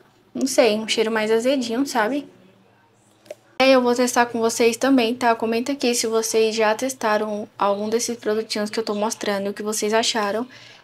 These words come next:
Essa marca aqui, gente, eu tinha testado ela a primeira vez naquele outro que eu comprei, o Glamour, e eu gostei muito, por isso que eu recomprei novamente.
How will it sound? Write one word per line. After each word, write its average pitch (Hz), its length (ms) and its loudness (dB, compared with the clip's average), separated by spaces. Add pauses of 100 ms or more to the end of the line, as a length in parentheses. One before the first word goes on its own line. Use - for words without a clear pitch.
Essa 311 300 4
marca 262 240 4
aqui, 226 260 -2
gente, 202 400 -6
eu 208 80 -4
tinha 233 160 -4
testado 240 460 2
ela 226 220 6
a - 20 -8
primeira 226 320 0
vez 214 240 2
naquele 214 300 -2
outro 208 200 -2
que 220 80 -4
eu 208 60 0
comprei, 214 320 -2
o 196 60 -2
Glamour, 208 480 -2 (400)
e 220 80 2
eu 214 80 6
gostei 226 360 2
muito, 226 400 2
por 220 160 4
isso 226 240 0
que 240 140 -2
eu 220 80 4
recomprei 233 600 2
novamente. 220 760 2